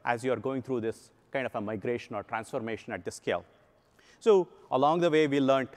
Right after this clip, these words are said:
several lessons, many technical and many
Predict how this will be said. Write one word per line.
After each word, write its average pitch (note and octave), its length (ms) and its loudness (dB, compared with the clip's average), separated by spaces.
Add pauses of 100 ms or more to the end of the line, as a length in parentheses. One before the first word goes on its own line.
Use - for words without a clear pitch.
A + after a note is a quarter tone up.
several C#3 400 -2
lessons, C3+ 500 -2 (180)
many C3 240 -2
technical C#3+ 600 -2 (240)
and A#2+ 340 -2 (160)
many C3 540 -2